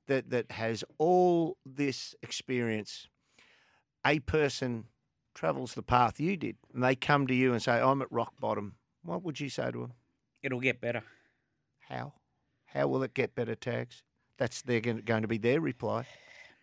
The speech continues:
Speaker 2: First of all, you gotta surround yourself with your close mates,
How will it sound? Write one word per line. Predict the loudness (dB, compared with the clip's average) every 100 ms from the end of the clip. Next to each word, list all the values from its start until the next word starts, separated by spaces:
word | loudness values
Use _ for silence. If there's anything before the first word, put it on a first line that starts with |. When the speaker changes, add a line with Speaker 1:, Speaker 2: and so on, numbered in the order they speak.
| _ _ _ _ _ _ _ _ _ _ _ _ _ _ _ _
Speaker 2:
First | -6 -6
of | -2
all, | 0
you | 0
gotta | 0 -2
surround | -2 -2 -4
yourself | -4 -6 -6
with | -8
your | -10
close | -6 -6 -6
mates, | -8 -10 -12